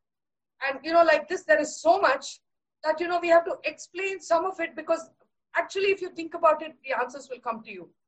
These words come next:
But since we are a non-thinking society, we have to talk about it. We have to share this with the children. It, it, you know, it really, uh,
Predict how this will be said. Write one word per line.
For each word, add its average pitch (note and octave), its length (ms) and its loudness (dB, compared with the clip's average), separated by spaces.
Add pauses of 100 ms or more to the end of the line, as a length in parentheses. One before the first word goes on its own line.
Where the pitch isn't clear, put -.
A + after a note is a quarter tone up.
(220)
But D4+ 160 -2
since E4+ 200 -10
we E4+ 80 2
are E4 100 6
a - 20 2
non-thinking E4+ 600 -2
society, D4+ 500 -4
we C#4+ 60 -8
have C#4 180 -6
to D4+ 160 -16
talk C#4+ 240 -2
about - 300 -4
it. - 100 -16 (420)
We D4 60 0
have D4 140 0
to D#4 120 -10
share D#4+ 460 4
this D#4+ 180 -10
with - 120 -16
the A#3 60 -10
children. G3+ 340 -12 (500)
It, D#4 240 -16
it, D#4 200 -8
you E4+ 100 -4
know, F4+ 80 2
it E4+ 180 4
really, F4 500 -4
uh, B3+ 200 0